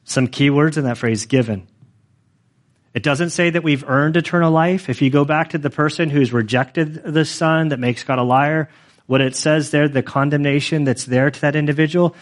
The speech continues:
is that they haven't believed. Given by God to us, God has given us eternal life in his Son. You receive this eternal life by believing.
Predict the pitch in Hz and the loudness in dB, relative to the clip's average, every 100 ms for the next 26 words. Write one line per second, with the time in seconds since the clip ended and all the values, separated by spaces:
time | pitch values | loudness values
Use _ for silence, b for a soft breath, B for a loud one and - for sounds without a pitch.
0 | B - 120 117 131 120 127 131 127 120 | B -4 -2 0 -2 0 -2 -4 -4 2
1 | 120 123 117 98 - - _ _ _ _ | 4 6 4 0 -8 -20 _ _ _ _
2 | _ _ _ _ _ _ _ _ _ _ | _ _ _ _ _ _ _ _ _ _
3 | _ _ - 101 139 147 175 175 160 147 | _ _ -20 0 2 2 0 0 0 -2
4 | 135 123 127 123 - _ - 123 127 123 | 0 -2 0 -4 -6 _ -4 -4 0 -2
5 | 123 - 123 127 143 160 156 139 120 139 | -2 -10 -4 0 2 0 0 -2 0 -2
6 | 139 143 - 127 123 - 120 - 123 123 | 0 -2 -2 -4 -4 -6 -8 -8 -8 -6
7 | 117 113 113 - 113 110 - 117 123 190 | -4 -4 -6 -6 -8 -8 -8 -4 0 0
8 | 185 b b b b b _ _ _ _ | 0 b b b b b _ _ _ _
9 | 127 131 123 - - 143 151 185 170 - | 2 4 2 -2 0 4 6 6 2 -2
10 | 143 127 - 127 - 143 135 120 123 123 | -2 -2 -6 -8 -2 0 2 2 0 -2
11 | - - 120 117 113 117 123 120 104 | -8 -2 -2 0 2 4 4 2 -2